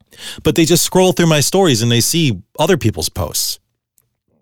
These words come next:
And maybe that puts a smile on their face.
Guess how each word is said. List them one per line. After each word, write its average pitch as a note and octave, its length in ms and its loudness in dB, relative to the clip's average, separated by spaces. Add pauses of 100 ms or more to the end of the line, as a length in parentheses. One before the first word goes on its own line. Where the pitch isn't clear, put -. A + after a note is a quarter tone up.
(1600)
And B2 80 -2
maybe D3+ 180 4
that C#3+ 200 0
puts - 160 -4
a F#2 60 -2
smile E2 300 -2
on D2+ 100 -6
their D#2+ 100 -14
face. - 460 -10